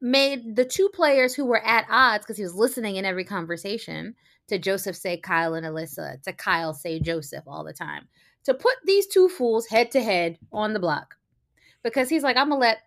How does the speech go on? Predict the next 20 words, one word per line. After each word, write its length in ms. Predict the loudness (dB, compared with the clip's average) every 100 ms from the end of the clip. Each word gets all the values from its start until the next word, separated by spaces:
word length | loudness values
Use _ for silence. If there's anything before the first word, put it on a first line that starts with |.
| -8
the 80 | -2
drama 400 | 4 4 4 -2
unfold 760 | -4 -4 0 2 2 -2 -8 _ _ _ _ -4
over 240 | -2 -2
there, 300 | 0 0 0
knowing 280 | 0 0 0
I 80 | 0
had 220 | -2 -4
a, 240 | -6 -14 _ _ -14
uh, 200 | -12 -12 -8
I 60 | -6
put 140 | -4
my 80 | -4
hand 280 | -4 -2 0
in 80 |
it, 160 | -2 -6 _ _ _ _ _ _ _ -6
but 120 | 0
that's 220 | 0 2
y'all 180 | 2 2
business." 460 | 2 -4 -8 -16